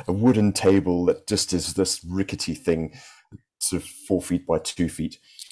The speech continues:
And there are six of us crowded around this table, some burly security folks and the captain and myself.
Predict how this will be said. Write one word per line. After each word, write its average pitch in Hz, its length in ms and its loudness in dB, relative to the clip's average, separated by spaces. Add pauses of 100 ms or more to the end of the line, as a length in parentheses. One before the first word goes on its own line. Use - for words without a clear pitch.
(140)
And 82 120 0
there 87 100 6
are 82 60 2
six - 320 -4
of 78 100 -6
us 82 160 -2
crowded 80 380 0
around 76 300 -2
this 76 120 -8
table, 76 480 -4 (240)
some 76 200 -8
burly 80 300 0
security 78 560 -6
folks 78 360 -2
and 73 200 -8
the 76 60 -8
captain 76 420 -4
and 73 80 -6
myself. 76 500 -2